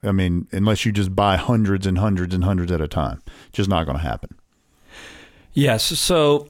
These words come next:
Speaker 2: I agree with you. You know, pay 'em off, and then you've got this, you know, little nice nest egg. Robert Kiyosaki, he believes in leveraging, and I agree that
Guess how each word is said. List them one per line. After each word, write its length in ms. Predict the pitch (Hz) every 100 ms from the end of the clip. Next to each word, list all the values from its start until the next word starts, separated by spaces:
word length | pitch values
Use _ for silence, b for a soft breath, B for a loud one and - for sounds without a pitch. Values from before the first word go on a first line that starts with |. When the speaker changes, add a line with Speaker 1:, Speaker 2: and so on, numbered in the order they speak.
| -
Speaker 2:
I 140 | 135 135
agree 260 | 117 131
with 240 | 127 123 131
you. 140 | 127
You 180 | 120 117
know, 180 | 117 107
pay 240 | 131 127
'em 140 | 123
off, 360 | 117 117 117 -
and 80 | 110
then 120 | 104
you've 180 | 104 98
got 300 | 113 104 -
this, 380 | 107 98 - - B B
you 100 | 104
know, 160 | 98 98
little 240 | 98 92
nice 340 | 98 104 98 - - - _ _ _ -
nest 320 | 117 117 -
egg. 360 | 107 104 101 - B B B B B B B -
Robert 280 | 135 123 120
Kiyosaki, 1000 | - 123 110 - 143 139 135 131 127 120 -
he 160 | - 135
believes 360 | 127 123 104
in 200 | 107 107
leveraging, 680 | 110 120 110 - 98 90 85
and 160 | 110 110
I 120 | 107
agree 560 | 101 98 107 131 139 143
that 280 | 127 110